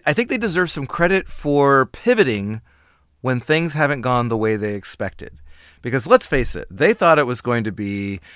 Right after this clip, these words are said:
Webb, Cobb, Woods, DeSclafani, and, like, Stripling or Manaea, right? You know, those were the guys. It was gonna be a five-man rotation,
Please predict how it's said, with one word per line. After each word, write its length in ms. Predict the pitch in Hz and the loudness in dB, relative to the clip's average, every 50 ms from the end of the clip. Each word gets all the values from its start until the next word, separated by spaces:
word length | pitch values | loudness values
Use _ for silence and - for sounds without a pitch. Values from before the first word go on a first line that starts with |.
| - - - _ _ _ _ _ _ _ _ _ _ | -20 -20 -20 _ _ _ _ _ _ _ _ _ _
Webb, 560 | - 101 113 143 151 160 165 175 165 165 160 _ _ _ _ _ - | -10 0 4 8 8 10 8 8 6 2 -10 _ _ _ _ _ -10
Cobb, 680 | - - 131 160 143 139 139 139 135 135 127 139 139 _ _ _ _ _ _ _ _ _ _ _ _ _ _ _ _ - | -8 -2 2 4 4 6 6 6 6 4 4 0 -12 _ _ _ _ _ _ _ _ _ _ _ _ _ _ _ _ -12
Woods, 680 | 104 110 131 147 151 143 139 139 131 123 127 - - _ _ _ _ _ _ _ _ _ _ _ _ _ _ _ | -4 2 6 8 8 10 8 6 4 0 -10 -12 -14 _ _ _ _ _ _ _ _ _ _ _ _ _ _ _
DeSclafani, 960 | - 143 147 - - 147 143 - - 131 131 123 120 123 120 120 117 117 117 _ _ _ _ _ _ _ _ - | 0 0 0 0 0 -4 -6 -4 0 0 2 2 2 0 0 -2 -4 -6 -8 _ _ _ _ _ _ _ _ -6
and, 220 | 120 120 120 117 113 | -4 -4 -2 -2 -2
like, 220 | 113 113 110 - | -2 -2 -4 -4
Stripling 640 | - - - - - 127 - - 85 82 64 - 92 _ _ _ _ _ _ - | -6 -10 -8 -2 -2 -4 -4 -4 -14 -14 -14 -14 -20 _ _ _ _ _ _ -4
or 180 | 123 127 131 123 | 0 0 2 2
Manaea, 520 | 120 117 117 117 113 104 87 73 - - _ _ _ _ | 0 0 -2 -2 -4 -6 -6 -10 -12 -16 _ _ _ _
right? 400 | - 95 - 113 120 123 123 - | -10 -6 -4 -2 0 -2 -2 -4
You 140 | 120 123 123 | -6 -8 -4
know, 180 | 120 123 123 120 | -2 -2 -2 -2
those 360 | 113 135 156 190 196 196 196 | 2 4 6 6 6 4 4
were 100 | 196 185 | 0 2
the 100 | 165 170 | 2 2
guys. 380 | 139 147 117 87 76 76 90 123 | 2 2 2 2 0 -2 -6 -6
It 40 | |
was 120 | 147 147 117 | -6 -6 -4
gonna 120 | 156 160 | -4 -4
be 60 | 143 | -4
a 60 | 113 107 | -4 -6
five-man 560 | - - 165 180 190 196 175 180 175 175 165 | 0 4 6 8 8 8 6 4 0 0 2
rotation, 800 | 160 156 151 - - 131 117 107 - - 101 98 98 95 90 | 2 0 0 0 -2 -4 -4 -4 -4 -6 -6 -6 -6 -8 -10